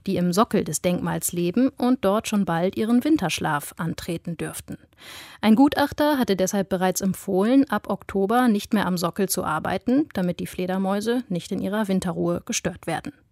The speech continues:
Sollte die Naturschutzbehörde dieser Empfehlung tatsächlich folgen, dann würde das wohl bedeuten, dass mit dem Bau des Denkmals erst im kommenden Frühjahr begonnen werden kann. Nämlich dann, wenn die Fledermäuse aus ihrem Winterschlaf erwacht sind.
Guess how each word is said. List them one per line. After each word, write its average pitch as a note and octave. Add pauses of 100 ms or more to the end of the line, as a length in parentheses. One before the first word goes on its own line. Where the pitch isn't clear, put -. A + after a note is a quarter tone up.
(560)
Sollte B3+
die B3
Naturschutzbehörde A3+
dieser F#3+
Empfehlung G3
tatsächlich F#3
folgen, C4
dann A#3
würde B3+
das A3
wohl G3+
bedeuten, F#3+
dass F3+
mit F#3
dem F3
Bau F3
des F#3+
Denkmals G3+
erst F#3+
im G#3
kommenden G3
Frühjahr G#3+
begonnen D#3+
werden E3
kann. - (240)
Nämlich E3+
dann, A3 (200)
wenn F#3+
die A#3
Fledermäuse G3
aus -
ihrem A3+
Winterschlaf E3+ (140)
erwacht -
sind. -